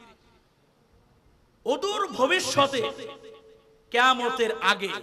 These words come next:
মিথ্যা নবুয়তের দাবিদারের আবির্ভাব হবে।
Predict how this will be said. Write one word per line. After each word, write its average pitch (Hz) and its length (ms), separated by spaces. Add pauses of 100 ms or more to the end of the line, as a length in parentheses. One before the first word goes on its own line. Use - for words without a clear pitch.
(960)
মিথ্যা 262 680
নবুয়তের 262 640
দাবিদারের 220 580 (100)
আবির্ভাব 226 460
হবে। 202 340